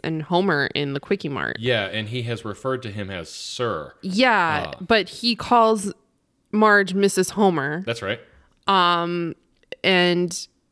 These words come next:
Speaker 1: it, we find out that he's enrolled in screenwriting class.
Speaker 2: Mm-hmm.
Speaker 1: Um, yeah.
Speaker 2: And so, uh, at any rate, uh,
Speaker 1: Oh, he sa-,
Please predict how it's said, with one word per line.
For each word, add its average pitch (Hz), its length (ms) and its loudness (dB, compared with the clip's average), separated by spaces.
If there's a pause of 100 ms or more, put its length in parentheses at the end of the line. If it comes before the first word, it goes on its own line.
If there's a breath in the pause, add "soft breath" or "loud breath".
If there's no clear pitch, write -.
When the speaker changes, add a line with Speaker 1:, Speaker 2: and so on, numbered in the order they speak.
(240)
Speaker 1:
it, 185 120 4
we 214 140 4
find 196 300 0
out 170 100 0
that 180 140 -2
he's 233 240 4
enrolled 185 320 4
in 165 80 0
screenwriting 165 760 -2
class. - 560 -2
Speaker 2:
Mm-hmm. 107 800 -8
Speaker 1:
Um, 165 520 0 (1400)
yeah. 160 180 -8 (380)
Speaker 2:
And 117 200 -6
so, 107 340 -2
uh, 107 340 -2
at 123 160 0
any 214 160 0
rate, 135 320 2 (280)
uh, - 120 -6
Speaker 1:
Oh, 247 200 4
he 262 120 0
sa-, 277 440 4